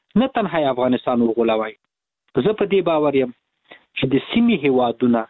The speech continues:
اکثریت چې وس د ام آی اف په شمول پاکستان ته پور نه ورکوي او بانکونه یې په خړ لیست کې فعالیت کوي، د دې باعث سو چې دا سیاست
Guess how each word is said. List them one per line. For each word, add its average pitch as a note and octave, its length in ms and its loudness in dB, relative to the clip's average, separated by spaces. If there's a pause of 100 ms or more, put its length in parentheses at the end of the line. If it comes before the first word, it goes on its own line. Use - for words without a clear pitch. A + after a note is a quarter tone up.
(420)
اکثریت D3 720 -2 (120)
چې - 80 0
وس E3 320 2 (480)
د D3 260 -2
ام C#3 140 2
آی D#3 280 0
اف A3 120 0 (280)
په C3+ 200 -4
شمول E3+ 500 2 (500)
پاکستان C#3 760 -2
ته B2 80 0 (140)
پور D3 300 2
نه E3 120 2
ورکوي B3 440 0 (680)
او B2+ 240 0
بانکونه C3 680 -2
یې B2 120 0 (120)
په B2 160 -4
خړ E3+ 180 0 (200)
لیست D3+ 320 -2
کې - 200 -6
فعالیت B2 560 0
کوي، G#3+ 220 0 (520)
د C3 80 -4 (160)
دې F3 120 4 (140)
باعث C3+ 420 2
سو F#3+ 80 -2
چې - 220 -2 (600)
دا B2+ 140 0 (180)
سیاست B2+ 500 -2